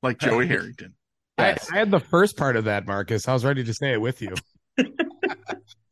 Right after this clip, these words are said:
Speaker 4: So next on this list with forty-four touchdowns, John Kitna.
Speaker 1: I, I, he, I knew he had to be out there.
Speaker 4: Followed by Christian Ponder with thirty-eight. Bringing us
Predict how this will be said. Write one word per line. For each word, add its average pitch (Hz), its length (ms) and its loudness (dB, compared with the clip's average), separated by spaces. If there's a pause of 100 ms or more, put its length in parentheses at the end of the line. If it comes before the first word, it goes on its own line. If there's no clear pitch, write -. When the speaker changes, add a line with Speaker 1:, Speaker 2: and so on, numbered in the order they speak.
(680)
Speaker 4:
So 160 140 -2
next 190 340 6
on 175 140 6
this 160 180 2
list 147 300 4
with 135 140 2
forty-four 143 500 4
touchdowns, 139 880 2 (220)
John 107 360 4
Kitna. 123 460 -2 (300)
Speaker 1:
I, 113 60 -6
I, 92 120 -12
he, 117 200 -12
I - 80 -12
knew 113 200 -8
he - 140 -8
had - 120 -10
to - 60 -12
be - 100 -12
out - 180 -18
there. - 260 -16 (760)
Speaker 4:
Followed 110 400 2
by 98 680 0 (760)
Christian 113 560 -4
Ponder 110 480 0
with 92 180 -2
thirty-eight. 104 880 -4 (1400)
Bringing 101 320 -2
us - 380 -4